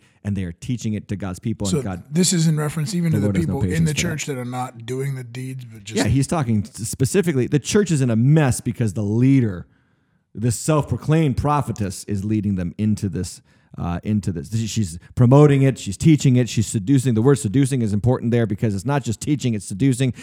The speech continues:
Speaker 1: and there is a seductive quality to sexual morality.
Speaker 2: <clears throat>
Speaker 1: There's, uh, this is in Proverbs chapter six.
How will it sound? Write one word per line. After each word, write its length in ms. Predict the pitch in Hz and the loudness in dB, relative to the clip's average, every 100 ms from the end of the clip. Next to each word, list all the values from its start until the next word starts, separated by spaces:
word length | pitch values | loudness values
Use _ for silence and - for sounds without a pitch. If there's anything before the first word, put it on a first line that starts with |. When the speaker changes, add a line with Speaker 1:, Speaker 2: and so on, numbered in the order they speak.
| - | -8
Speaker 1:
and 160 | 110 117 | 0 4
there 120 | 117 | 4
is 100 | 110 | 4
a 60 | 110 | 2
seductive 480 | 113 90 135 143 | 0 0 0 0
quality 320 | 117 143 135 127 | 0 2 2 0
to 60 | |
sexual 360 | - 127 - 120 | -2 -2 0 2
morality. 400 | 120 117 113 120 | 4 4 2 0
Speaker 2:
<clears throat> 180 | - - | -2 2
Speaker 1:
There's, 440 | 202 190 98 - | 6 6 4 -2
uh, 100 | 110 | -2
this 220 | 104 110 | -2 -2
is 120 | 110 | -2
in 80 | 101 | -2
Proverbs 380 | - 120 123 113 | 0 0 2 0
chapter 260 | 143 117 110 | -2 0 -2
six. 340 | - 139 - | 0 0 0